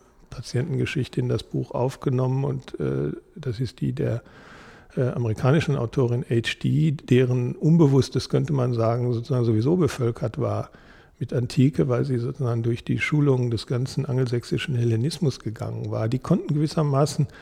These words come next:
sich über solche Figuren anspielungsreich unterhalten. Also der Analyse, der Freud als Analytiker und sie als Patientin und bezogen dann eben, so kann man das jedenfalls in den Berichten nachlesen, die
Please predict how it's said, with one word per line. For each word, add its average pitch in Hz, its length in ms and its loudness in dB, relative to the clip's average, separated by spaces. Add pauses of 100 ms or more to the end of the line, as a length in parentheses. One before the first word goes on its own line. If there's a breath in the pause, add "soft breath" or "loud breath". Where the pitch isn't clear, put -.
(200 loud breath)
sich - 260 -2
über 139 380 4
solche 135 320 0
Figuren 143 720 2
anspielungsreich 143 880 0
unterhalten. 127 800 0
Also 131 240 -4
der - 280 -4 (140)
Analyse, 131 760 -2 (240)
der - 320 -4
Freud 139 400 2
als 131 180 0
Analytiker 127 640 0
und 123 140 -2
sie 127 220 0
als 120 300 -4 (400 loud breath)
Patientin 139 720 4
und 120 140 -4
bezogen 143 520 4
dann 131 220 4
eben, 135 380 2 (340 loud breath)
so - 120 -8
kann 139 160 4
man 139 100 6
das - 160 4
jedenfalls 123 420 4
in 120 100 0
den 120 140 0
Berichten 127 380 0
nachlesen, 127 580 2
die 123 280 -2